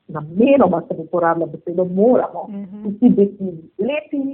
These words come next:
Speaker 1: zadovoljni, uspešni,
Speaker 2: Ja.
Speaker 1: z-, vzgojenimi in ambicioznimi otroci, a, ki so po možnosti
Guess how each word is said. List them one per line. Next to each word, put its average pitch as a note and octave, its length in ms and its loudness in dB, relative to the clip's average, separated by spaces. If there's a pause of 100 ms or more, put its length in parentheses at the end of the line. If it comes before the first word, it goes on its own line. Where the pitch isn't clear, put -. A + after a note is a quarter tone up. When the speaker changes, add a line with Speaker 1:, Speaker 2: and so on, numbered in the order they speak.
(120)
Speaker 1:
zadovoljni, A3+ 1120 0
uspešni, A3 960 -8
Speaker 2:
Ja. E3 420 0
Speaker 1:
z-, E3+ 80 -4
vzgojenimi G3 920 0
in G3 200 -2
ambicioznimi F#3 760 -2 (160)
otroci, A3 840 -2 (460)
a, E3+ 280 0
ki G3+ 200 -8
so G3+ 120 -2
po G3+ 140 -2
možnosti A3+ 760 0